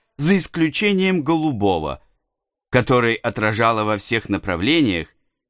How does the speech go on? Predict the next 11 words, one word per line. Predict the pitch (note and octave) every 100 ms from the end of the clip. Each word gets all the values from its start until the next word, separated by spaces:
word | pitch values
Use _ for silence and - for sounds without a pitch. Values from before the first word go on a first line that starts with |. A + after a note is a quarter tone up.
| _ _
окрашивало | B2+ C3 D3 E3+ F#3 - D#3+ D3+ D3 C3+ _ _ _
в | -
чудный | - - A3+ E3 F3+ F3
цвет | D3+ - A#2 D3 C#3+ _ _ _ _
индиго. | B2 B2+ A#2+ F#2+ G2+ F#2 D#2 - - _ _ _ _ _ _ _ _ _ _ _ _ _
В | -
то | A3
время | G#3 G#3+ G#3+ F#3
как | F3+ E3+
я | D#3+
восхищался | D3 D3 D3 C#3 - C#3+ A2+ - G2 D#2